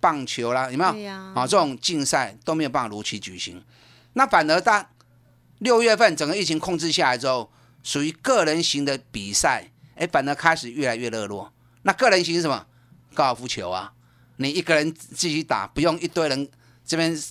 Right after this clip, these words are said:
Speaker 1: 身体接触，对不对？
Speaker 2: 嗯。
Speaker 1: 所以高尔夫球杆的产业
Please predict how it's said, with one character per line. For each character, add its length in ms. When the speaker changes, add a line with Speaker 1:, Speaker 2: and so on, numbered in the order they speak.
Speaker 1:
身 200
体 140
接 240
触， 240
对 100
不 60
对？ 160
Speaker 2:
嗯。 220
Speaker 1:
所 100
以 60
高 220
尔 60
夫 80
球 160
杆 160
的 80
产 240
业 280